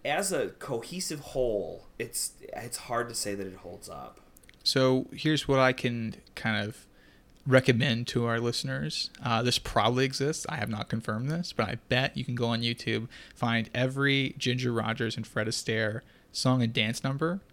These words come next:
Speaker 1: Oh, I
Speaker 2: in
Speaker 1: bet
Speaker 2: those
Speaker 1: you
Speaker 2: ten
Speaker 1: can.
Speaker 2: films in some sort of super compilation. Watch that, feel good, have some halcyon ideas of how things went down, and ignore all the racism, sexism, classism, and capitalism that is ingrained and enmeshed in those things, and just have a good time.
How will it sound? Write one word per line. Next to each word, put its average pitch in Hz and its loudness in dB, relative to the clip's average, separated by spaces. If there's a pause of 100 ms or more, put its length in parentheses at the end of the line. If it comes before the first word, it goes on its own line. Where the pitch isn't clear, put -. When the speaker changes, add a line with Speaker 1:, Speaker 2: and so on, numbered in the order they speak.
Speaker 1:
Oh, 113 -2
I 113 2
Speaker 2:
in 120 2
Speaker 1:
bet 120 2
Speaker 2:
those - 0
Speaker 1:
you - -8
Speaker 2:
ten 127 0
Speaker 1:
can. - -6
Speaker 2:
films 139 0 (280)
in 117 2
some 123 -2
sort 123 0
of 110 -2
super 139 0
compilation. 127 0 (260)
Watch 131 2
that, 131 0
feel 139 0
good, 127 2
have 117 -2
some 120 -4
halcyon 131 -2
ideas 135 2
of 123 -4
how 120 0
things 127 -2
went 131 -2
down, 117 0 (280)
and 117 2
ignore 120 2
all 127 2
the 123 0
racism, 117 0
sexism, 113 -2
classism, 110 -4
and 110 -8
capitalism 113 -2
that 123 0
is - -4 (340)
ingrained 135 4
and 117 0
enmeshed 117 2
in 127 0
those 127 2
things, 135 2 (260)
and 214 0
just 247 2
have 214 6
a 214 2
good 196 2
time. 123 0